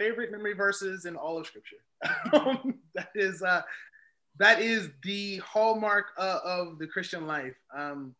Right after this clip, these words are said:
it, when we come into Christ, if anyone is in Christ, when we enter into a relationship with him, we are a new creation.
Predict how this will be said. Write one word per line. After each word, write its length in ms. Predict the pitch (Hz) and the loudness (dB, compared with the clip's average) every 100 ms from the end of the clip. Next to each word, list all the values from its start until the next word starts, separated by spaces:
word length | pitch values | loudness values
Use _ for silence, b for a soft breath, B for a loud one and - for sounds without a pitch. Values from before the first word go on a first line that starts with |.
| _ _ _ _ 151 | _ _ _ _ -6
it, 200 | 165 156 | -6 -6
when 260 | 165 185 220 | -4 -2 0
we 180 | 240 247 | 0 0
come 240 | 240 240 | 0 0
into 160 | 233 226 | 0 2
Christ, 300 | 233 180 160 | 4 4 2
if 100 | 160 | -6
anyone 360 | 196 214 214 214 | -4 -2 0 0
is 120 | 208 | -2
in 100 | 202 | -4
Christ, 400 | 208 214 160 156 | 0 2 0 -4
when 120 | 165 | -8
we 160 | 170 185 - _ _ 196 | -8 -10 -14 _ _ -8
enter 380 | 202 208 202 196 | -2 2 2 2
into 360 | 202 - 196 | -2 -2 0
a 220 | 190 175 | 2 0
relationship 480 | 165 180 196 185 202 | -2 -2 -2 -2 -4
with 120 | 180 202 | -4 0
him, 380 | 214 175 156 B B B _ 247 | 0 0 -4 B B B _ -18
we 280 | 135 185 208 | -8 -2 0
are 240 | 202 202 | 4 6
a 60 | 196 | 4
new 140 | 190 | 2
creation. 560 | - 185 185 - 117 | -2 -2 -2 -4 -8